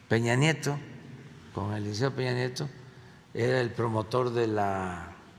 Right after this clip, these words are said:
reforma educativa. Y tengo una anécdota con él,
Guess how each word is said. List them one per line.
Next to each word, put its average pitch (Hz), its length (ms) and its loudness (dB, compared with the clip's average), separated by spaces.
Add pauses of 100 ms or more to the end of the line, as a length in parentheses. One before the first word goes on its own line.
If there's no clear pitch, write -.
(440)
reforma 123 480 2
educativa. 110 560 -2 (3000)
Y 135 200 6
tengo 190 380 4
una 175 160 4
anécdota 131 520 0
con 104 200 -4
él, 170 180 2